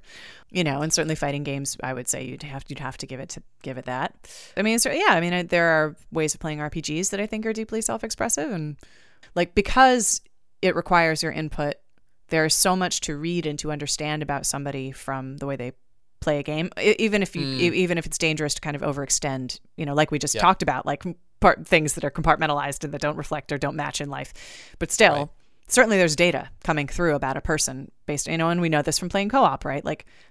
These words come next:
Speaker 1: there's a
Speaker 2: Yeah.
Speaker 1: lot about yourself when you play co-op, or, um, you know, and how you, it, navigate interpersonal dynamics and all that stuff. So there's,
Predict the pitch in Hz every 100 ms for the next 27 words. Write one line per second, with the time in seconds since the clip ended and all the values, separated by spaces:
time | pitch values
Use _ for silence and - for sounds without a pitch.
0 | - - 139 143 165 170 170 - 170 165
1 | 170 170 165 165 165 165 - 220 156 143
2 | - 143 143 - 143 143 147 - 151 139
3 | 139 147 139 139 139 139 - 156 - 147
4 | 151 139 147 131 147 139 151 147 - 135
5 | 139 131 143 - 165 165 170 - - 160
6 | 151 151